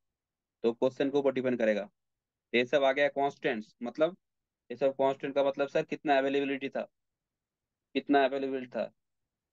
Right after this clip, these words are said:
कितना available था, या फिर requirement parameter भी इसको बोलते हैं। और जितना सारा variable है, ये सब जो decision variable था, एक्स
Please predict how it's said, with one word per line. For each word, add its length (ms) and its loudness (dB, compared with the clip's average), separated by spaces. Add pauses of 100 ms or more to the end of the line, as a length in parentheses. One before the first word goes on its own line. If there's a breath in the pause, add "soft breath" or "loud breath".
(380)
कितना 280 4
available 380 0
था, 140 -2
या 180 2
फिर 160 -2
requirement 460 -2
parameter 380 0
भी 80 -4
इसको 180 -8
बोलते 300 -6
हैं। 80 -18 (640)
और 120 2
जितना 320 -2
सारा 280 2
variable 420 0
है, 120 -4 (240)
ये 60 -4
सब 160 -2
जो 100 -2
decision 360 -2
variable 340 2
था, 220 0 (600)
एक्स 200 0